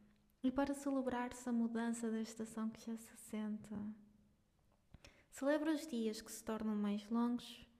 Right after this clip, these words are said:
o fato de fazeres parte desta criação. Celebra as pessoas que trazem cor para a tua vida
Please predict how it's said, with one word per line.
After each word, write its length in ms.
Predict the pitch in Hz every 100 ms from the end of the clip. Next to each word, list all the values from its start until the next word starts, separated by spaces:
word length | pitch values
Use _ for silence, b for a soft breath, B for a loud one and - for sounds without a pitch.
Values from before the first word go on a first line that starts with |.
| b b b b -
o 60 |
fato 520 | 226 - 220 233 226
de 100 | 240 - -
fazeres 420 | - 226 226 220 -
parte 440 | - 208 214 -
desta 360 | - 220 - 220
criação. 800 | 214 214 208 208 - 208 208 214 B B B B B B _ _ -
Celebra 360 | 247 262 269
as 140 | 269 -
pessoas 480 | - - 240 240 240
que 80 |
trazem 420 | - 226 226 233 226
cor 180 | 226 226
para 220 | 220 220
a 40 |
tua 220 | 220 220 214
vida 640 | 214 208 214 214 214 214